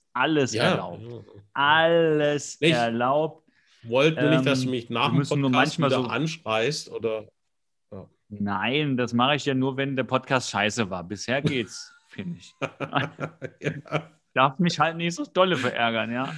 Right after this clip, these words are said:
Speaker 2: Und einmal diese Terrorsprachnachrichten nachts um halb
Speaker 1: Ja.
Speaker 2: vier.
Speaker 1: Ja, wenn, also, nein, ich, äh, also, wie,
Speaker 2: Kann ich die
Speaker 1: liebe,
Speaker 2: ganze
Speaker 1: liebe
Speaker 2: Scheiße wieder rausschneiden? Ich hasse
Speaker 1: liebe
Speaker 2: dich.
Speaker 1: Hörerinnen und
Speaker 2: Ah, nee,
Speaker 1: Hörer.
Speaker 2: das war die Ex.
Speaker 1: Äh, <laughs> genau,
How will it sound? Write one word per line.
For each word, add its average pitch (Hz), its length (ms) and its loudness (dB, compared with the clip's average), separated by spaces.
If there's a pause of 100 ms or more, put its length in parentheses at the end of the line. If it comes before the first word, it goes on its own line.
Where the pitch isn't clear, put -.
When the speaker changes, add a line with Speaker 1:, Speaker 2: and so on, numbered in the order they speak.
(280)
Speaker 2:
Und - 280 -4
einmal 151 220 4
diese 143 300 2
Terrorsprachnachrichten 120 1400 2
nachts 117 280 -2
um 120 180 -2
halb 110 180 0
Speaker 1:
Ja. 156 280 0
Speaker 2:
vier. 127 420 -2
Speaker 1:
Ja, 202 240 6
wenn, 180 340 2
also, 143 280 2
nein, 151 300 4
ich, 147 200 -2
äh, 135 460 0 (240)
also, 131 320 2
wie, 156 160 2 (200)
Speaker 2:
Kann 151 160 2
ich 160 60 4
die 170 80 2
Speaker 1:
liebe, 214 140 4
Speaker 2:
ganze 151 220 4
Speaker 1:
liebe 180 180 2
Speaker 2:
Scheiße 175 320 4
wieder 165 260 6
rausschneiden? 160 960 4
Ich 190 160 -2
hasse 175 300 4
Speaker 1:
liebe 180 280 4
Speaker 2:
dich. 160 160 -4
Speaker 1:
Hörerinnen 160 600 2
und 135 220 -2
Speaker 2:
Ah, - 20 0
nee, 120 60 2
Speaker 1:
Hörer. 113 160 2
Speaker 2:
das 98 160 -4
war 107 80 -8
die 104 120 -8
Ex. - 380 -14 (200)
Speaker 1:
Äh, 135 480 6
<laughs> 190 400 -2
genau, 147 460 4